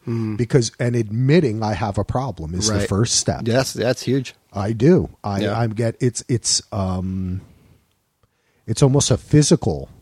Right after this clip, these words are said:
Speaker 2: thing. Like, you feel the
Speaker 1: Mm-hmm.
Speaker 2: motion, you know? And, uh, I ju-, yeah, I've cut it down a lot, man.
Speaker 1: Yeah.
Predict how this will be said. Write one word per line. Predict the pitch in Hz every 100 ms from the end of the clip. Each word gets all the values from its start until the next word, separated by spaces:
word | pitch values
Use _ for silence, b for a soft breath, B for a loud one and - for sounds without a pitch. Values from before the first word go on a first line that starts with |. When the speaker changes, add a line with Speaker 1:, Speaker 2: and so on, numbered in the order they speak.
| -
Speaker 2:
thing. | - 73 69 -
Like, | 104 104 113
you |
feel | 101 - 131 120 117
the | 104
Speaker 1:
Mm-hmm. | 92
Speaker 2:
motion, | 107 120 127 - 92 73 76
you | 117 107
know? | 107 131 143
And, | 113 104 98 95 - B B B B B -
uh, | 95 90 90
I | 113 107
ju-, | 107 -
yeah, | 117 101
I've | 90 120
cut | - 104
it | 90
down | 98 90
a | 73
lot, | 78 92 78 -
man. | 82 80 82 - - -
Speaker 1:
Yeah. | 117 107